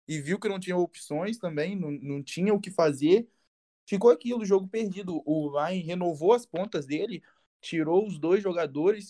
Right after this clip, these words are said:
o Gnabry, inclusive, que me decepcionou muito nessa final, ele foi muito abaixo, não ganhou nenhuma do lateral esquerdo, o Bernard, que também jogou bem, e esse jogou bem os dois tempos, até machucar.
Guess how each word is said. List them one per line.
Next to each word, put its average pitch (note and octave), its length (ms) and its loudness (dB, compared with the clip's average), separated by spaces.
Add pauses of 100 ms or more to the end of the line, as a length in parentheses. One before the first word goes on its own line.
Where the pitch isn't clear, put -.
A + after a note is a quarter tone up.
(120)
o C#3 540 -2
Gnabry, E3+ 460 0
inclusive, E3 520 -8
que D#3 460 -6 (220)
me D3 80 -2
decepcionou E3 560 4
muito F3+ 300 -2
nessa D3 220 2
final, C#3+ 360 -2
ele C#3 100 -6
foi C#3+ 180 -6
muito C#3 340 -4
abaixo, C#3+ 540 -4 (400)
não D#3 280 0
ganhou F3 320 2
nenhuma G3 440 -4
do D#3+ 120 -6
lateral D3+ 340 2
esquerdo, C#3+ 480 -8
o B2 60 -8
Bernard, B2 560 -4 (280)
que E3+ 120 -2
também G3+ 340 4
jogou B3 260 4
bem, G3 320 -2 (120)
e E3+ 100 -2
esse G3 160 -4
jogou F#3 240 -4
bem F3+ 220 -8
os E3+ 100 -12
dois G#3 240 -4
tempos, G3 320 -12
até E3 180 -4
machucar. G3+ 640 -8